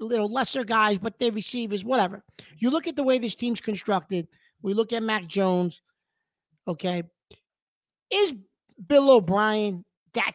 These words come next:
guy that's gonna really fix this? 'Cause he's kind of, when you look at him, Chris, yeah,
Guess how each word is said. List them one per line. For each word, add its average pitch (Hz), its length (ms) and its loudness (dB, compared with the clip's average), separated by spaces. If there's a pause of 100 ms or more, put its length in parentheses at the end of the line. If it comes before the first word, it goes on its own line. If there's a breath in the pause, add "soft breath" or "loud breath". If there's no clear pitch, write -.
guy 175 480 -2 (680)
that's - 180 -6
gonna 196 340 -4 (960)
really 220 300 0
fix - 380 -8
this? 214 340 -4 (500)
'Cause - 180 -2
he's 427 220 -2
kind 349 300 0
of, 277 140 0
when 302 140 -2
you 359 80 6
look 480 200 2
at 302 80 0
him, 262 120 0
Chris, 247 260 2 (240 loud breath)
yeah, 415 440 0